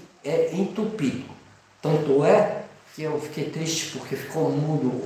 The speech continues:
uma hora de lá, ficou, que ficou mudo. Depois de uma hora o celular começou a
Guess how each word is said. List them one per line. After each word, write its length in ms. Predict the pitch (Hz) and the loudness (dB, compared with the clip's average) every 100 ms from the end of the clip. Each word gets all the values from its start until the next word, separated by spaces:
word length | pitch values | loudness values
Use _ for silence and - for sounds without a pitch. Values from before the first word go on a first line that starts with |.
| 135 | 2
uma 380 | 151 160 143 131 | 2 4 4 6
hora 320 | 127 127 123 | 6 2 0
de 100 | 135 | 2
lá, 140 | 135 151 | 0 0
ficou, 520 | 151 190 180 170 - - | -2 0 2 0 -4 -6
que 100 | 160 | -6
ficou 260 | 165 185 185 | -4 0 2
mudo. 380 | 165 123 113 127 | 4 2 2 -2
Depois 400 | 156 156 165 165 | 0 2 2 2
de 80 | |
uma 260 | 190 175 151 | 4 6 8
hora 400 | 151 160 160 175 | 8 6 4 2
o 280 | 175 175 170 | 4 4 2
celular 560 | - 170 147 151 151 | 0 0 2 2 2
começou 580 | 147 143 147 143 139 - | 0 -2 0 0 -2 -4
a 400 | - 143 139 - | -2 -2 -2 -6